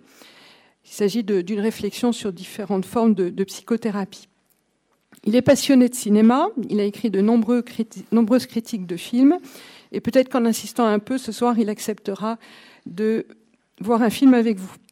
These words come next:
Mais c'est pas vraiment au programme officiel de la journée, je tiens à le préciser. Donc l'ensemble de son parcours, comme vous voyez, nous a conduit à penser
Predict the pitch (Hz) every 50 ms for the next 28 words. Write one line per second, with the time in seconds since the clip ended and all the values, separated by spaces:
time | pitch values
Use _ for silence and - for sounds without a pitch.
0 | _ _ _ _ _ _ _ _ _ _ _ _ _ _ - 202 220 233 - -
1 | 240 233 254 247 240 254 262 262 269 247 - - - 247 - 233 247 247 247 226
2 | - 233 - - 254 233 220 220 202 202 190 208 208 214 190 190 190 - - 220
3 | 202 190 190 - 190 - - 196 180 170 156 - - _ _ _ _ _ _ _
4 | _ _ _ _ _ _ _ _ _ _ - - - - - - - - _ _
5 | _ _ _ - 247 285 277 - 320 320 277 - - 320 294 262 277 247 - 277
6 | 254 - 254 233 - - - 277 262 254 240 254 - 240 226 240 226 208 233 233
7 | 233 240 233 220 185 208 202 - - 240 226 220 247 208 202 - 196 196 185 -
8 | - - 240 254 277 269